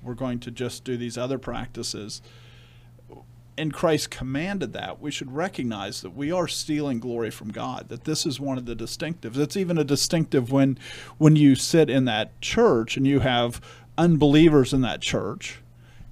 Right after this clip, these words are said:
and those unbelievers sit and see the distinction between those who are partaking of the Lord's Supper and those who aren't. That's about the glory of God. Even to the unbelievers in the church, it's a testimony of the, of the glory of God. And so, you know,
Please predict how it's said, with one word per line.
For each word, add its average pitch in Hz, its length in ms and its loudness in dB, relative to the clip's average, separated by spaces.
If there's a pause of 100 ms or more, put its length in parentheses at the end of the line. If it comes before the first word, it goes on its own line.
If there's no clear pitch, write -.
and 156 180 0
those 143 180 4
unbelievers 151 680 6
sit 151 380 2
and 123 360 0
see 180 360 4
the 160 140 4
distinction 160 720 0
between 127 420 0
those 139 360 2
who 131 140 0
are 123 120 2
partaking 135 560 -2
of 131 40 2
the 131 60 0
Lord's 120 240 -2
Supper 120 240 -4
and 117 100 -6
those 117 240 -8
who 117 220 -8
aren't. 110 460 -8 (500)
That's 196 260 2
about 202 240 4
the 196 80 4
glory 165 300 4
of 147 80 0
God. 170 260 -2
Even 196 300 6
to 185 100 4
the 156 140 4
unbelievers 165 640 8
in 139 80 0
the 117 80 -2
church, 110 260 -4
it's 110 140 -10
a 117 60 -10
testimony 113 520 -4
of 92 80 -10
the, - 200 -12 (420)
of - 280 -12
the 113 100 -6
glory 113 280 -4
of - 120 -12
God. - 300 -10 (1080)
And 151 140 -2
so, 151 380 2 (440)
you 143 120 -6
know, 123 180 -6